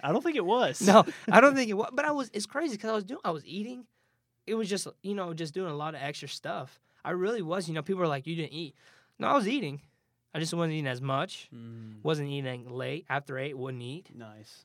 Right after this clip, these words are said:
Speaker 2: Um, just, it's little things, you know. It's just,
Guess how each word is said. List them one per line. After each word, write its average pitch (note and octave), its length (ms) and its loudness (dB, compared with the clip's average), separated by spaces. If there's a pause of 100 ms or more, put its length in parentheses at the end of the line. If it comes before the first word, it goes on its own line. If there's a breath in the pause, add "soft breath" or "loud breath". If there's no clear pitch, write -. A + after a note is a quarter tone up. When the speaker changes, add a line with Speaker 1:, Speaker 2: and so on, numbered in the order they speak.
Speaker 2:
Um, D3 300 -4
just, B3+ 320 -8
it's F3 180 -8
little D3+ 220 -4
things, A#2 440 -12 (100)
you C3 80 -10
know. B2+ 200 -8 (360 soft breath)
It's B2 220 -18
just, C3+ 340 -14